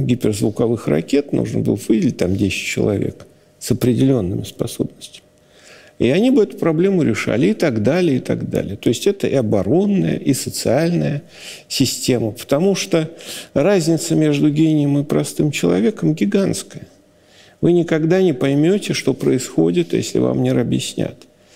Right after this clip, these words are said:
Потому что слишком многоходовка, возможно, слишком длинная. Но, к сожалению, это не нашло поддержки, поскольку, как сказали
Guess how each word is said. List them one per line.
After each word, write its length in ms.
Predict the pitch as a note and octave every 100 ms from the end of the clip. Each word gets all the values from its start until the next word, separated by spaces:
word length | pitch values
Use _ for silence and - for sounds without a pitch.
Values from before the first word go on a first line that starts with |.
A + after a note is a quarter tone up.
| - _
Потому 340 | A2 B2 B2 A#2
что 420 | - - G#2 -
слишком 500 | - - C3+ - -
многоходовка, 800 | A#2 A2+ A2 - C3 G3+ A#3 -
возможно, 560 | A#2+ A#2+ G#2+ A#2 A2 A2
слишком 440 | - A#2 - A#2+ A2+
длинная. 460 | A2+ G2 A2 A2 -
Но, 260 | C3 G3+ C4
к 60 | -
сожалению, 540 | E3+ D3+ F#3+ G#3+ E3
это 140 | E3
не 120 | F3+ F3+
нашло 580 | E3+ D3+ - A2 G2 G#2+ B2 - G2 A2 A2+
поддержки, 720 | A#2+ B2 D3+ G#3 F#3+ - -
поскольку, 720 | - A#2+ - D3 A#2+ - B2 - - _ - _ - - _ _ _ _ _ _ _ - - - -
как 180 | B2 -
сказали 640 | - C#3 C#3 B2 A2+ G#2+